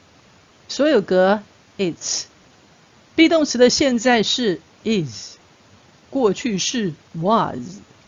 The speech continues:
未来式 will be。复数的话，就是不管是阳性、阴性、中性哦，它们的复数的单字都是一样的。主格就是 they，受格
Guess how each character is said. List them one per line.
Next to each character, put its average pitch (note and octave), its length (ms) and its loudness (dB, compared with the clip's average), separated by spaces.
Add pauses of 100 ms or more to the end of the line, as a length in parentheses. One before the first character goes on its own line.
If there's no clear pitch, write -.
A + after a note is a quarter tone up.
(540)
未 B3+ 180 2
来 G3+ 160 6
式 G#3 380 -4 (180)
will F#3 200 -2
be。 F#3+ 720 0 (640)
复 F4+ 240 6
数 D#4+ 160 0
的 B3 140 2
话， B3 260 6
就 G3+ 140 -4
是 G#3 100 -8
不 D4+ 220 -6
管 D#3 480 -4
是 A3 540 -2
阳 F3+ 280 -4
性、 A#3+ 220 0
阴 A3+ 60 2
性、 G3+ 260 -2
中 G#3+ 340 -2
性 G3+ 320 -4
哦， D#3+ 260 -2
它 F#3+ 200 0
们 F#3+ 240 -2
的 D#3+ 560 -2
复 B3 260 -4
数 G#3 240 -4
的 F3+ 140 -4
单 G3+ 200 0
字 G3+ 140 0
都 G3 140 0
是 G3 160 -4
一 F#3 100 -2
样 A#3 260 4
的。 D#3+ 260 0 (280)
主 G3+ 220 -2
格 G#3 380 4
就 B3 180 -6
是 G#3 180 -2
they， F3+ 920 0 (880)
受 E4 260 0
格 G3 460 2